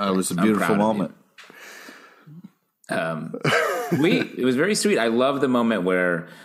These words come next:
Speaker 2: they're about to kiss and then it gets interrupted and Duncan throwing out some strong looks, just like, huh? Mugging like crazy <laughs> in that moment.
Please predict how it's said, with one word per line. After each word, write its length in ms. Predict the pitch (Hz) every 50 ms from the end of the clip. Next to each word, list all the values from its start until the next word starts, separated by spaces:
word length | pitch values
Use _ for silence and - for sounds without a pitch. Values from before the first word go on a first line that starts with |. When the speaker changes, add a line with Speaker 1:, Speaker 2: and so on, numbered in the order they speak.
| - -
Speaker 2:
they're 120 | - 87
about 240 | 87 90 101 110 107
to 60 | 110 -
kiss 520 | - - 101 95 92 90 - - - - -
and 180 | - 82 80 78
then 240 | 78 73 71 71 67
it 60 | 60
gets 220 | 67 95 90 - -
interrupted 680 | 92 85 82 80 78 - - 78 76 73 76 - - -
and 520 | - 78 76 71 71 71 67 69 - - 80
Duncan 340 | 92 107 - - - - 82
throwing 300 | 82 98 92 90 87 87
out 160 | 85 87 -
some 420 | - - 73 73 73 73 - - _
strong 840 | _ - - - - - - 113 113 113 117 120 120 117 110 98 95
looks, 400 | 101 101 95 85 82 - - -
just 220 | - 90 82 -
like, 180 | 85 69 - -
huh? 360 | - 113 131 160 214 269 294 - -
Mugging 680 | - 87 104 123 147 151 131 120 107 101 92 85 -
like 260 | - 98 107 110 110 - 87 78 71 - - -
crazy 680 | - - 165 135 120 113 107 - - - - - 131 90
<laughs> 20 |
in 80 | 110 120
that 240 | - - 101 -
moment. 500 | - 120 - - - 87 - - - -